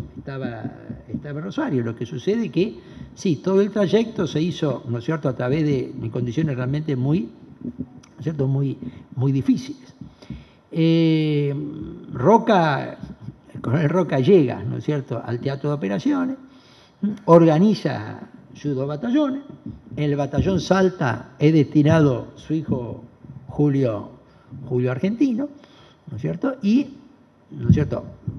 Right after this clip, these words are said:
organiza los dos, los dos batallones y lo encontramos a principios, ¿no es cierto?, de mil ochocientos sesenta y seis en el campamento de Ensenadita, donde se organizaba el ejército aliado, se preparaba para entrar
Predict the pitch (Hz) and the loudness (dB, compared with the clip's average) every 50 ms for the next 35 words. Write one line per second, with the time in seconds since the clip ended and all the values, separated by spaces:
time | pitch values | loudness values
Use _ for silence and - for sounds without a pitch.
0 | - - - - - - - - - - - 147 147 147 147 156 208 254 226 147 | -10 -16 -18 -18 -20 -20 -20 -18 -6 4 6 8 10 10 12 12 12 12 12 12
1 | - - - - - - - - - - - - - 117 110 101 98 131 147 139 | 8 2 -4 -6 -6 -14 -16 -16 -10 -2 -2 0 0 0 -2 -4 -2 -2 -2 -2
2 | 127 113 - - - - - _ _ _ _ - - - - - - - - - | -4 -6 -8 -14 -20 -20 -20 _ _ _ _ 0 0 0 2 0 -6 -12 -12 -8
3 | 107 117 113 117 135 135 - 208 202 254 277 254 254 285 285 - - - - _ | -6 -4 -2 -2 -2 0 0 0 2 2 2 2 2 0 -4 -6 -12 -20 -20 _
4 | _ _ - - - - - - - 214 262 277 277 254 214 220 202 185 190 170 | _ _ -20 -20 -20 -20 -14 -4 0 2 4 4 4 4 4 4 2 4 2 2
5 | 143 120 117 110 - 123 107 131 139 143 127 - 196 160 120 - 123 110 104 110 | 0 0 -2 -2 -4 -4 -2 -2 -2 -2 0 0 -2 -2 -2 -2 -8 -6 -6 -6
6 | 110 - 151 147 131 131 - 123 117 120 160 180 170 156 - 156 131 110 151 160 | -4 -2 -2 -2 -2 -2 -4 -4 -2 0 0 0 0 -2 -2 -4 -2 -2 -2 -2
7 | 160 175 143 170 185 185 247 247 - 262 - - 214 220 269 269 - - - - | 0 -4 -4 -4 -4 -4 -4 -4 -2 -4 -2 -2 0 0 0 -2 -2 -6 -20 -20
8 | - - _ _ - 131 165 185 190 170 - 147 139 127 135 135 147 160 170 160 | -20 -20 _ _ -4 -2 0 0 -2 -2 -2 -2 0 0 0 0 2 0 0 0
9 | - 143 135 131 120 - 131 135 143 165 180 180 147 - - 240 - - - _ | 0 0 -2 -2 -2 -2 -2 -2 0 0 0 -2 -2 -4 -6 -8 -8 -10 -20 _
10 | _ _ - 127 113 127 127 139 147 156 185 - - - - 143 135 123 127 123 | _ _ -10 -8 -4 -2 -2 -2 0 0 -2 -2 -4 -6 -8 -8 -8 -8 -8 -8
11 | 123 120 - 151 156 139 - - - 101 - 156 139 - 147 139 175 175 170 165 | -10 -8 -8 -8 -6 -6 -6 -6 -6 -6 -8 -8 -8 -10 -10 -8 -6 -6 -4 -4
12 | 160 156 175 226 262 262 - - - _ _ _ - 143 117 - 147 117 110 - | -4 -6 -6 -8 -8 -12 -16 -20 -20 _ _ _ -10 -10 -6 -6 0 6 6 6
13 | - 135 165 233 226 160 151 131 123 107 107 - 120 123 131 170 - | 6 6 2 2 2 0 -2 -6 -6 -6 -6 -4 -4 -4 -4 -4 -6